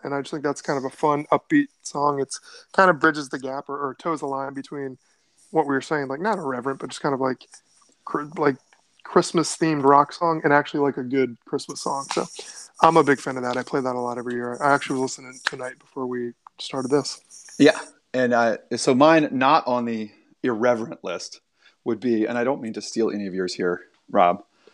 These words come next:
Speaker 2: but
Speaker 1: No,
Speaker 2: on
Speaker 1: I,
Speaker 2: the,
Speaker 1: I've
Speaker 2: on the
Speaker 1: got
Speaker 2: se-
Speaker 1: fifty more, <laughs> so.
Speaker 2: Right, on the serious slash cheesy Christmas song list, there's an old Willie song, uh, Pretty Paper, that
Speaker 1: Mm-hmm.
Speaker 2: is based on a real guy who used to try to wrap presents outside of some department store in Texas.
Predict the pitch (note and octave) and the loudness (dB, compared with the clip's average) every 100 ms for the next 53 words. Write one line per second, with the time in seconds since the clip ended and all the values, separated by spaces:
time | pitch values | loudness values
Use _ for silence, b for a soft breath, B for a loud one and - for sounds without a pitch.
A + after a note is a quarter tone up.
0 | b b F3 C#3+ C#3+ C3 E3 C3+ E3+ F3 | b b 6 8 8 8 6 8 6 6
1 | F#3+ G3 F#3+ D#3+ D#3 C#3 - - - G#3 | 4 2 4 2 2 0 -4 -10 0 4
2 | C#3+ - D3 D3 C#3 - F#3 D#3 C#3+ - | 6 4 4 2 2 2 4 6 4 2
3 | - E3 D3+ C3+ B2+ - - - C#3 B2+ | -14 -8 0 0 -2 -10 -18 -8 -6 -4
4 | B2 A2+ D3+ - B2+ B2 A2 G2+ F#2 - | -8 -6 -8 -6 -4 -2 -2 -2 -6 -6
5 | _ b b b - C3+ C3 C#3 D3 C3+ | _ b b b 2 4 4 4 4 4
6 | C3 C3+ C#3 D3+ C#3+ C#3 C3 _ _ A#2+ | 6 4 4 0 -2 -2 -8 _ _ -4
7 | A2+ - B2+ - B2 B2+ C3+ - _ b | -4 -2 -6 -2 -2 -2 -6 -6 _ b
8 | b b b - C#3 C#3+ A#2+ A2 - B2+ | b b b -8 -2 0 -2 -2 2 0
9 | - B2+ B2 A2+ B2 A#2 A#2+ B2 A#2+ A#2+ | 2 0 0 2 2 2 2 2 -2 -4
10 | A2 A2 - A#2+ A#2 A2+ A2 - _ B2+ | -4 -8 -2 2 4 4 2 -2 _ -2
11 | A2 A2 G#2 A2 G#2 A#2 A2 - A#2 G#2+ | 0 -2 0 0 2 0 0 0 -4 -4
12 | G2 G#2+ G2+ G#2 - G#2+ G2+ G#2 G2+ - | -2 0 2 0 0 -2 -2 -2 -4 -2
13 | G#2 - | -6 -6